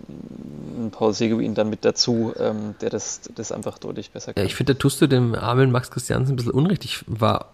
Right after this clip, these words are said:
Speaker 2: auch überrascht, in den Testspielen hat er manchmal echt technisch gezeigt, dass er auch einiges kann.
Speaker 1: Äh, äh,
Speaker 2: Also,
Speaker 1: gar keine
Speaker 2: das muss er noch ein
Speaker 1: Frage.
Speaker 2: bisschen mehr zeigen, aber,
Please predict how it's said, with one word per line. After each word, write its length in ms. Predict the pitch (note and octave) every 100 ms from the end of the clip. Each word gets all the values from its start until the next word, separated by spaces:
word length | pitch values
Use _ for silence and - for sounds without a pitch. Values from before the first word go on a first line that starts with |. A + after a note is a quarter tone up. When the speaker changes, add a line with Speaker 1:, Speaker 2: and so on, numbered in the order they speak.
| _
Speaker 2:
auch 200 | B2 E3+
überrascht, 420 | B2 A2+ C#3 -
in 100 | -
den 140 | B2 A2
Testspielen 500 | D3+ - - D3+ C3
hat 100 | C3
er 80 |
manchmal 280 | A#2+ A#2 C3 -
echt 260 | D#3 - - _ _
technisch 460 | - C3 D3+ - - -
gezeigt, 340 | - B2 B2+
dass 100 | -
er 60 | F2+
auch 80 | F2
einiges 320 | A#2+ B2 B2
kann. 240 | - D#3 E3+ - - - -
Speaker 1:
Äh, 60 | -
äh, 240 | - - A2+
Speaker 2:
Also, 300 | A2+ A#2 A2+
Speaker 1:
gar 120 | B2
keine 160 | D3
Speaker 2:
das 60 | B2
muss 80 | D3
er 20 | -
noch 60 |
ein 0 |
Speaker 1:
Frage. 80 | C#3+
Speaker 2:
bisschen 180 | G#2+ D3
mehr 180 | C3+ C3
zeigen, 480 | - A#2+ D3 F#3+ D#3+
aber, 500 | A#2 B2+ B2 A2+